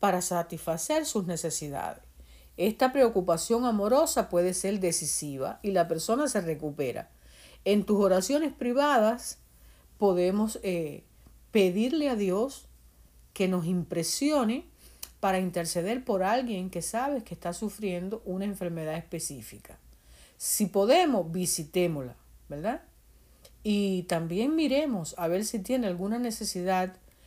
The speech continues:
que podamos atender. Así serás muy bendecido al servir como lo hizo Jesús. Y eso trae grande recompensa. Así, mis amigos, he terminado este...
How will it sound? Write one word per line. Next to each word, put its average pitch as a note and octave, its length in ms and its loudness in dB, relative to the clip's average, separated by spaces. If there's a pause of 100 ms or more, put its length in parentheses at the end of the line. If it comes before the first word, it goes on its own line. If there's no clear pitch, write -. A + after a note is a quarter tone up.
(160)
que F#3 120 -2
podamos E3+ 560 -2
atender. D3+ 500 -10 (680)
Así A3+ 280 0
serás A3+ 460 2
muy A3+ 260 2
bendecido B3 800 0
al E3+ 180 0
servir F3+ 520 -2
como F3+ 240 -2
lo D3+ 140 -4
hizo E3 320 -6
Jesús. E3 540 -8 (920)
Y E3 520 -6 (240)
eso G#3+ 640 -2 (100)
trae F#3+ 460 -4 (100)
grande A#3+ 500 -2
recompensa. C#3 960 -12 (640)
Así, F#3 300 -2
mis C#4+ 180 2
amigos, A#3+ 500 0 (380)
he F#3+ 120 -2
terminado G#3+ 720 0 (160)
este... F#3 600 -4